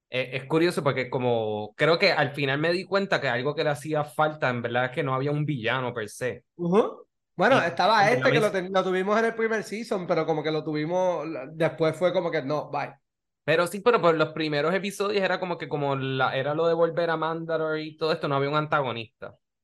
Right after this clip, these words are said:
Speaker 2: Ajá.
Speaker 1: Como que, y como no había un antagonista, tú estabas dudando de todo el mundo. Tú decías, pues, Bo va a traicionar a Dean, eh, o el Armor va a terminar siendo mala. Como que tú te, sa-,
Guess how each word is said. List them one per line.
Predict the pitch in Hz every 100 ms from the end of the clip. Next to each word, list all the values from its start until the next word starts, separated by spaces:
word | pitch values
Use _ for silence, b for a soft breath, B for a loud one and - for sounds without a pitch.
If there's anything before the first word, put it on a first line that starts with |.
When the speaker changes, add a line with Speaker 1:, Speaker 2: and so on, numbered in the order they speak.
| -
Speaker 2:
Ajá. | 160 165 -
Speaker 1:
Como | 139
que, | 143 127 135
y | 156 143
como | 139 151
no | 151
había | 147 156
un | 180
antagonista, | 180 185 185 185 196 160
tú | 143
estabas | 135 135 143
dudando | 156 151 151 151
de | 139
todo | 139
el | 143
mundo. | 170 131
Tú |
decías, | 120 143 127
pues, | 120 113
Bo | 117 120
va | 131
a | 127
traicionar | 127 127 123 117
a | 113
Dean, | 131 170 160 156 151 b b -
eh, | 127 123
o | 117 123
el |
Armor | 123 139 135 135 131
va | 131
a |
terminar | 131 131 131 131
siendo | 139 123
mala. | 123 165 165 156
Como | 147 131
que | 135
tú | 139 139
te, | 160 156
sa-, | 139 120